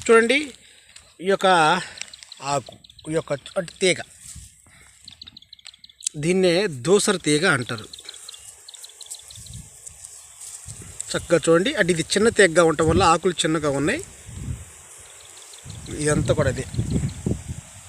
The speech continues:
దూసర తీగ, దూసర చెట్టు. ఇది మనకి పల్లెటూరు ప్రాంతంలో ఎక్కడైనా సరే పొలం గట్ల పైన ఉంటుంది. ఇగో ఇదంతా పొలం,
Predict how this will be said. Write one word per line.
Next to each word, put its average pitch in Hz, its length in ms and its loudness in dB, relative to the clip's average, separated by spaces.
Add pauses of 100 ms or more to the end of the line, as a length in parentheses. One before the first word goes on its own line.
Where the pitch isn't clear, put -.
(680)
దూసర 151 380 -2
తీగ, 131 340 -6 (200)
దూసర 156 400 2 (120)
చెట్టు. - 320 0
ఇది 185 180 4
మనకి 180 560 2 (480)
పల్లెటూరు 185 520 6
ప్రాంతంలో 151 560 0
ఎక్కడైనా 160 600 0
సరే 165 180 2
పొలం 151 400 0
గట్ల 135 180 -4
పైన 131 300 -4 (400)
ఉంటుంది. 170 340 -2
ఇగో 151 200 0
ఇదంతా 147 300 4
పొలం, 151 380 6